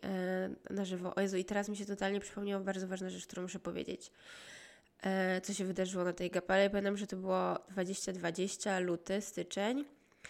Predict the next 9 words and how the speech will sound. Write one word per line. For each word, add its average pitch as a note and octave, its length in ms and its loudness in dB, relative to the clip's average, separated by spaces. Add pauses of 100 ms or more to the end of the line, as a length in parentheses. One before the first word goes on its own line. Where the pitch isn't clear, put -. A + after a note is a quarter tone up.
(680)
E, F3+ 640 4 (540)
był G3 320 0
jakiś B3 320 4
taki G3 280 -4
warsztat, A3+ 840 4
czy - 140 -4
jakiś - 760 -4
może E3+ 800 0
wykład, C4 800 2